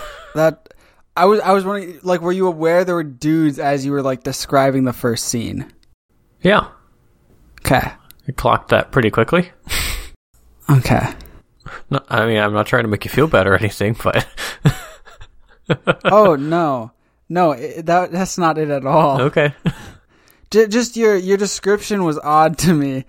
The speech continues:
Speaker 1: Hmm.
Speaker 2: And you just described it differently than I would have.
Speaker 1: Okay.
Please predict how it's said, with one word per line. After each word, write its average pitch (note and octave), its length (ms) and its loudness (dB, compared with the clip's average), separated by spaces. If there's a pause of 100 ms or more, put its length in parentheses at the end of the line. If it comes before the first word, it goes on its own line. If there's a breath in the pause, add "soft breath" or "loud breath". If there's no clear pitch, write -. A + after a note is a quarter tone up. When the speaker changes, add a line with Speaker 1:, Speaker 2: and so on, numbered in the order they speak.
(140)
Speaker 1:
Hmm. C#3 140 -4 (1600 loud breath)
Speaker 2:
And D#3+ 280 2
you E3 120 2
just D#3+ 160 0
described D#3+ 400 2
it D3+ 100 -8
differently D#3 380 0
than C3+ 140 0
I C3 140 -2
would B2+ 200 -2
have. B2 360 -4 (220)
Speaker 1:
Okay. C#3+ 220 0